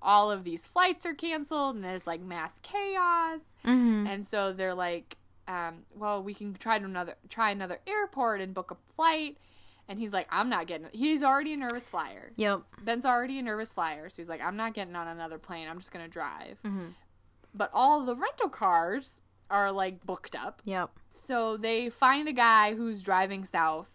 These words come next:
Speaker 1: so they're just gonna carpool with him.
Speaker 2: Mm-hmm.
Speaker 1: Vic. Vic's driving to Georgia. They don't know anything about Vic, so they just get in the car with Vic.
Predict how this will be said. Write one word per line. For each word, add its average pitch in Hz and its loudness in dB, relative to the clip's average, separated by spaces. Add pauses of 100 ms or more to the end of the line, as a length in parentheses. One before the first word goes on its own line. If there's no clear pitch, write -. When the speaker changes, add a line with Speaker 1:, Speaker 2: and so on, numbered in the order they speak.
Speaker 1:
so 185 -8
they're 185 -4
just 185 -12
gonna 190 -6
carpool 185 -2 (460)
with 180 -6
him. 170 -12 (120)
Speaker 2:
Mm-hmm. 214 2
Speaker 1:
Vic. 196 -4 (160)
Vic's 240 -6
driving 220 2
to 202 -6
Georgia. 156 -8 (200)
They 190 -6
don't 180 -6
know 190 -2
anything 277 -4
about 233 2
Vic, 247 -4
so 196 -10
they 185 -6
just 185 -14
get 240 -2
in 240 -10
the 226 -8
car 214 0
with 185 -8
Vic. - -8